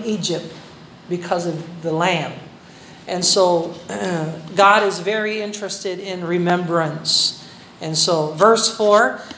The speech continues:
"There shall be no leavened bread seen with thee a-, a-, a-, in all thy coast seven days, neither shall there be anything of the flesh which thou sacrificed first day at even, remain all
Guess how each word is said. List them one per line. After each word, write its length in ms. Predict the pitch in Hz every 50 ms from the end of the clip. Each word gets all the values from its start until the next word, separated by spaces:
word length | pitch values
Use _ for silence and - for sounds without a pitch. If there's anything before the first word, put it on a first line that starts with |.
| - - -
"There 180 | 196 220 226
shall 280 | 226 - - 233 226 -
be 180 | 202 226 226 220
no 240 | 214 214 226 247
leavened 400 | 269 269 262 262 277 320 294 285
bread 560 | - 277 269 240 220 220 233 247 220 214 - -
seen 380 | - - - 254 254 254 247
with 180 | 240 240 240 -
thee 240 | 233 226 226 233 233
a-, 80 | -
a-, 400 | - 208 220 - 240 220 208 - - 220 214 220 214
a-, 40 | - 233
in 140 | 208 220
all 340 | - - 190 226 254 269 277
thy 200 | 254 247 233 233
coast 520 | 226 - - - 285 254 226 233 220 - -
seven 300 | 240 226 214 220 214 214
days, 360 | 240 240 226 208 208 208 214
neither 280 | 220 233 233 233 233
shall 340 | 226 - 240 226 220 214 -
there 200 | 214 208 202 202
be 200 | 202 202 214 220
anything 460 | 220 240 269 285 277 - 262 254 254
of 180 | 240 220 214 190
the 80 | - -
flesh 480 | - - 240 233 226 226 - - - - - - - - - - -
which 240 | - 202 208 202 -
thou 160 | - 220 202
sacrificed 960 | 202 202 - 254 277 330 320 330 262 - - 240 214 196 196 214 214 - -
first 400 | - - - 226 240 254 - -
day 380 | - 220 208 208 208 220 233 208
at 240 | 202 202 214 226 247
even, 500 | 247 240 226 202 196 185 190 208 208 - -
remain 400 | 190 202 214 220 226 226 226 233
all 640 | - 220 240 240 233 214 208 208 226 - - - -